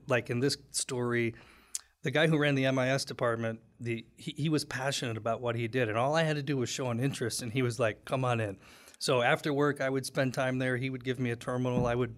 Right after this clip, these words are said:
I was writing code, just not really goofing around, just learning. He loved it.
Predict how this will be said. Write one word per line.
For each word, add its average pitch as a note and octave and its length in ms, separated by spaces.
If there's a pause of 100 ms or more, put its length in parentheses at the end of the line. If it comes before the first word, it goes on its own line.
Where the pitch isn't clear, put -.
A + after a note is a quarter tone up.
I B2+ 140
was B2+ 180
writing B2+ 380
code, B2+ 340
just B2+ 240 (480)
not D#3+ 320
really D3 140
goofing D3 340
around, D3+ 300
just B2+ 120
learning. C3+ 500 (180)
He F#3 100
loved F#3+ 320
it. - 160